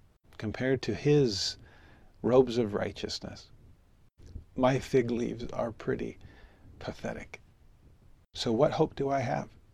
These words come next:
What can I possibly do not to be found naked before the glory of God and the holiness of Christ? Well, here's what I do. Verse six, "Ye unbelieving,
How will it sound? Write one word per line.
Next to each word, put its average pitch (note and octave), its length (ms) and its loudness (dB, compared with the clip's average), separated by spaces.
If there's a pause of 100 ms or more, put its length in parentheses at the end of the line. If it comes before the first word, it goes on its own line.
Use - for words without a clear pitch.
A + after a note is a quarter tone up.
(680)
What C#3 160 6
can D3+ 160 2
I C#3 80 8
possibly C3+ 580 8
do B2+ 360 8
not C3+ 300 6
to - 80 4
be B2+ 140 4
found B2+ 540 4
naked C3+ 640 6 (480)
before C3+ 560 10
the A#2+ 160 4
glory C#3 500 12
of A#2 160 8
God B2 320 10
and A#2 100 4
the A2 80 2
holiness A2+ 480 2
of G2+ 140 -4
Christ? - 560 -2 (720)
Well, A#2+ 80 0
here's D#3+ 260 8
what D#3 140 8
I D3+ 100 10
do. D#3+ 320 4 (520)
Verse C3+ 200 8
six, - 460 0 (880)
"Ye D#3 380 8
unbelieving, C3 1120 6